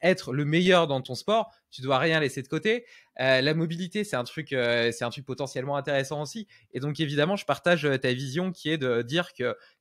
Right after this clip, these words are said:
faire, euh, une heure de mobilité trois fois par semaine ou une heure et demie de mobilité trois fois par semaine,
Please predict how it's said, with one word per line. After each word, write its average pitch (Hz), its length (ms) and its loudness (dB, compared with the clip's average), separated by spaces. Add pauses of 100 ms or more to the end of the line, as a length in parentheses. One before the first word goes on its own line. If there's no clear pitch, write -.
faire, 160 240 6
euh, 113 320 2
une 139 200 -4
heure 165 140 0
de 151 80 -2
mobilité 143 760 -6
trois 135 180 -4
fois 165 160 0
par 139 160 0
semaine 160 300 0
ou 127 40 -4
une 139 120 -4
heure 156 100 0
et 156 40 0
demie 156 120 -2
de 156 60 -4
mobilité 131 360 -4
trois 135 160 -6
fois 127 160 -4
par 117 160 -2
semaine, 185 300 0